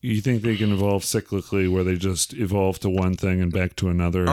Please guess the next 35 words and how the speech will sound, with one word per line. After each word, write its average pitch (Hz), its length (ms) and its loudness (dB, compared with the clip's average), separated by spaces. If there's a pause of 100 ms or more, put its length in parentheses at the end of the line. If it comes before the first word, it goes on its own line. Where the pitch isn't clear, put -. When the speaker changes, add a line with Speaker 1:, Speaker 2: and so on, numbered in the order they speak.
Speaker 1:
evolve 165 80 2
Speaker 2:
maybe, 208 280 4
Speaker 1:
to 95 80 4
one 87 100 2
Speaker 2:
or 147 80 2
Speaker 1:
thing? 185 80 2
Speaker 2:
maybe 202 380 4
the 165 160 0
cyclical 160 560 0
things 135 320 0
happen 123 840 0
and 117 240 -2
out 143 280 0
of 123 180 -4
them, 117 760 2 (160)
other 120 280 0
things 101 280 -2
evolve. 87 500 -6 (160)
Speaker 1:
No. 85 280 0 (540)
Speaker 2:
Like, 117 240 0
I 139 100 0
don't 123 100 -2
know, 104 160 0
if 98 60 -6
you 101 60 -10
talk 117 220 -2
about, 107 240 0
like, 95 200 -2 (220)
the 110 220 0
ice 107 260 0
ages 101 360 0
roll 101 280 0
in 101 120 0
and 101 140 -2
out 95 340 -4